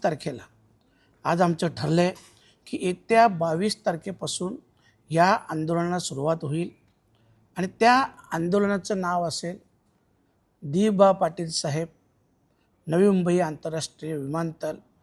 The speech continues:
नामांतरण आणि खाली असेल स्थानिक भूमिपुत्रांचा जन आक्रोश मोर्चा आणि त्या मोर्चाला भिवंडीतून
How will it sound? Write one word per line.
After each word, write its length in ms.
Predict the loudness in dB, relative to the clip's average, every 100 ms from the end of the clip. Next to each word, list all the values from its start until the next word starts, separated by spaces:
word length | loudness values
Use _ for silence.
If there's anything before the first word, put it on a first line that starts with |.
| _ _ -10
नामांतरण 720 | 0 4 6 4 2 -2 -4 -10 _ _ _ _ -12
आणि 100 | -8 -8
खाली 220 | -4 2
असेल 300 | 4 2 -4
स्थानिक 520 | -6 -6 -6 -4 -6
भूमिपुत्रांचा 840 | -8 -10 -10 -10 -8 -8 -4 -4 -4 -8 -20 -8 -2
जन 180 | 0
आक्रोश 400 | 0 -4 -6 -6
मोर्चा 380 | -8 -10 -12 -18 _ _ _ _ _ _ _ _ _ -8
आणि 100 | -6 0
त्या 160 | 4 6
मोर्चाला 640 | 6 4 2 0 2 0 -4 _ _ _ _ _ -16 -12 -12 -14 -2
भिवंडीतून 600 | 6 6 6 2 -4